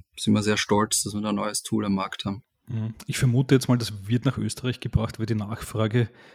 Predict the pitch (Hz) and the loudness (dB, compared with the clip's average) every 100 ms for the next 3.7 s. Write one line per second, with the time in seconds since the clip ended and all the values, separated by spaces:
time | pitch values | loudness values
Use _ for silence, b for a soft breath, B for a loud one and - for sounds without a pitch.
0 | B 120 107 101 - 110 113 - - - | B -2 -2 -4 -6 -4 -6 -4 -6 -4
1 | - 113 139 123 139 - - 117 113 117 | -4 0 4 6 4 4 2 4 4 4
2 | 127 117 - - 104 107 _ - 110 - | 0 -4 -14 -10 -10 -12 _ -4 -4 -6
3 | 107 104 104 - - 123 113 | -8 -2 -2 -2 2 4 2